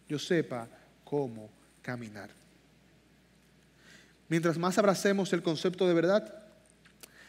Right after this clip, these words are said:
más fácil será para nuestra conciencia discernir entre el bien y el mal y así poder caminar en santidad delante de nuestro Dios. Y finalmente, mientras más abracemos el concepto de verdad,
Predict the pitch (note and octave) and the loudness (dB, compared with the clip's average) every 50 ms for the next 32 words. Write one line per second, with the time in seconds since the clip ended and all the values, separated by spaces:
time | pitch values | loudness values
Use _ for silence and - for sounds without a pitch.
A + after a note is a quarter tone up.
0 | - - _ _ _ C#3+ D3 F3 F#3 F#3 - - G3 F#3 F#3 - F#3 - - F3+ | -20 -20 _ _ _ -2 0 0 0 0 0 0 0 0 2 0 -4 -2 0 2
1 | E3 E3+ E3+ D#3+ E3+ E3 D#3+ D#3+ D#3+ - - D#3 D3 D#3 D3+ D3 - - F3+ F3 | 4 4 4 4 2 2 2 0 -2 -4 -4 -6 -4 -4 -6 -6 -4 -2 -2 -2
2 | D#3+ C3+ A#2+ - C#3 C3 B2+ B2 - C#3+ C#3 C3+ - - C#3 B2+ C3 C3+ C#3+ D3+ | -2 -6 -8 -10 -10 -10 -10 -10 -12 -10 -10 -10 -8 -8 -8 -8 -6 -4 -4 -2
3 | D#3 D#3 D3+ D3 C#3+ C3 B2+ C3+ C#3+ D3+ D#3 E3 E3+ D#3+ C#3+ B2+ A#2+ A#2 B2 C3+ | -2 -4 -4 -4 -4 -4 -2 -4 -4 -4 -4 -4 -6 -6 -6 -8 -8 -10 -10 -14
4 | - - - - _ _ _ - - - - - _ - C#3+ C3 - - D#3+ D#3+ | -16 -20 -20 -20 _ _ _ -20 -20 -20 -20 -20 _ -4 -4 -2 0 0 0 2
5 | F3 E3 D#3+ E3 D#3+ D#3 E3 D#3 D3 D3+ C#3+ D3 D3+ D#3 E3 E3+ E3 D3+ - - | 2 4 4 4 4 4 2 0 0 0 -2 -2 0 2 2 2 2 -2 -4 -4
6 | - F3 F#3 F#3+ F3+ G#3 F3+ D3+ C3+ A#2+ A#2 A#2 - - - - - - - _ | -4 -2 -4 -2 0 0 0 0 0 0 -2 -4 -8 -12 -20 -20 -20 -20 -20 _
7 | _ - B2+ B2 B2 B2 B2+ B2+ B2+ A#2+ A2+ A#2+ A#2 A2+ A2 G#2 G#2+ - - - | _ -8 -6 -4 -2 -2 -4 -4 -6 -8 -10 -10 -10 -10 -12 -12 -16 -20 -20 -20
8 | _ _ _ - A2+ G#2+ A2 G#2+ G#2 - A2 G#2+ G2+ G2 E2+ - - - - - | _ _ _ -18 -16 -14 -14 -14 -14 -14 -14 -14 -14 -14 -16 -18 -18 -18 -20 -20
9 | - - - _ _ _ _ _ _ _ _ _ _ _ _ _ - - - - | -20 -20 -20 _ _ _ _ _ _ _ _ _ _ _ _ _ -20 -20 -20 -20
10 | - - - - _ _ _ _ - - E3+ D3+ D#3+ E3+ F3+ F3 E3 D#3 C#3+ D3 | -20 -20 -20 -20 _ _ _ _ -6 -4 0 2 4 4 4 4 2 0 2 0
11 | D3+ C#3+ D3 D3+ D3 - D#3 C#3+ C#3+ D#3 E3+ E3+ G#3 F#3+ F#3 F3+ E3+ - F#3+ F#3 | 0 0 0 -2 -2 0 -2 -2 0 0 0 0 2 2 2 2 2 2 2 2
12 | F3+ F3 E3+ E3 - D3+ C#3+ - C#3+ C3 - - D#3+ D#3+ D#3+ F3+ E3+ D#3+ D#3+ D#3+ | 2 0 -2 -2 -4 -4 -4 -4 -6 -4 -2 -2 -2 0 0 0 0 2 2 0
13 | D#3+ E3 E3+ E3+ | 0 -2 -2 -4